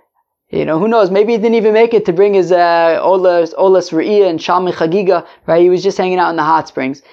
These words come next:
right? He says, "Oh, if only it was enough to get to the hot springs, that would be enough." And then it turns out that he didn't go to be Ola Regel Lishma. Meaning,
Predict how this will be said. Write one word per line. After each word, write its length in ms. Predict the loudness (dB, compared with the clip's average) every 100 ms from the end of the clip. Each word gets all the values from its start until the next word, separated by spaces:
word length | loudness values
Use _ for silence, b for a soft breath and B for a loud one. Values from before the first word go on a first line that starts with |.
| b
right? 240 | -2 0 0
He 80 | -4
says, 180 | -2
"Oh, 80 | -2
if 140 | 0 0
only 240 | 0 2
it 60 | 2
was 120 | 2
enough 220 | 0 -2
to 80 | 0
get 160 | 0
to 80 | 0
the 40 | 0
hot 180 | 0
springs, 240 | -2 -4 0
that 100 | 0
would 100 | 2
be 80 | 0
enough." 380 | 2 0 -2 -8 b b b -6
And 140 | -2
then 100 | -2 -2
it 80 |
turns 180 | -2 -2
out 160 | -2 0
that 120 | -2
he 60 | -2
didn't 520 | -2 -4 -10 -12 -4
go 260 | 0 0
to 120 | -2 -4
be 80 | 0
Ola 320 | 2 2 2
Regel 240 | 2 0
Lishma. 340 | -2 -4 -4 -2
Meaning, 220 | -2